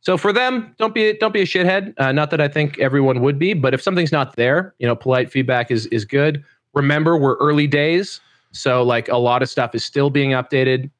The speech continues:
in, uh, for example, in New Recruit. Again, only core factions available at this second. Um, but I'm sure any day you'll see, um, you'll see the, the rest of the, the Renegade factions appear. Um, so really, really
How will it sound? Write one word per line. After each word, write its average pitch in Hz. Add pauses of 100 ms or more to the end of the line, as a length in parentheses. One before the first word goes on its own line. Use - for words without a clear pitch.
(220)
in, 117
uh, 110
for 127
example, 117
in 110
New 147
Recruit. 147 (380)
Again, 117
only 143
core 143
factions 139
available 127
at 117
this 117
second. 220 (420)
Um, 117
but 123
I'm 123
sure 127
any 135
day 131
you'll 117
see, 113
um, 107 (100)
you'll 110
see 113
the, 104 (120)
the 104
rest 120
of 101
the, 101
the 107
Renegade 101
factions 104
appear. 101 (840)
Um, 92
so 135
really, 160
really 139